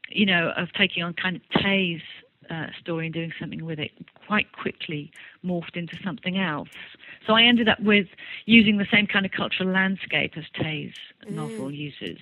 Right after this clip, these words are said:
Speaker 1: um, but finding, uh, you know, different, different ways to address the issues of the time.
Speaker 2: So your first three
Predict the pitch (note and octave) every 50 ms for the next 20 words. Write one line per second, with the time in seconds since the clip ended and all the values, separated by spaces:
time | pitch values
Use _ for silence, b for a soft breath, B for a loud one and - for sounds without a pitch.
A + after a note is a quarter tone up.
0 | - - - _ - D#3+ E3 E3 E3 E3 E3 D#3+ D#3+ D#3 - B B B B B
1 | B _ - F#3 - - - - - - - F#3+ F3+ F3+ F3+ D#3 F3 E3+ E3+ E3
2 | - - A#2+ D#3+ E3+ - - - - - F3 F3 F3 F3 E3 - F3+ - - -
3 | - - - F#3 - - F#3+ - D#3 F3+ F3+ F3 E3+ E3 D#3 D3 C#3 C#3 - -
4 | - - - - D#3+ D#3+ D#3 D#3+ - E3 D#3+ D#3 C3+ - - - - - - -
5 | _ - - - D3+ D3+ - - - - - - - - - - - - - -
6 | - - - - - - E3 D#3 D#3 D3+ C#3+ C#3+ D3 D3+ _ _ - - - -
7 | - C#4 C4+ C4+ B3+ C4 C#4+ D4+ D#4+ E4 E4 - - - A#3+ A#3 A#3 A#3 A#3 A3
8 | - - - - - - - - - - A3+ A#3 A#3+ A#3